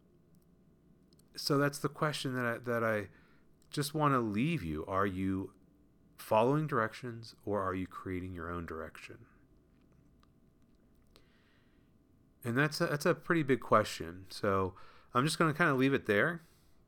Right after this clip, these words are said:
let you ponder that, because, you know, again, there, uh,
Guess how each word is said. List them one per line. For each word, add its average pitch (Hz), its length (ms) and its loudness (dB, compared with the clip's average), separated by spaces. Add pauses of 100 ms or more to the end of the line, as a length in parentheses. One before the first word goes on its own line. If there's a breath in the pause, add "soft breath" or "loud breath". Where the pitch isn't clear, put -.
(520 loud breath)
let 113 160 4
you 120 80 2
ponder 107 400 4
that, 151 300 0
because, 147 380 -2
you 143 100 -2
know, 120 100 -2
again, 120 380 -2
there, 107 240 2 (100)
uh, 117 100 -6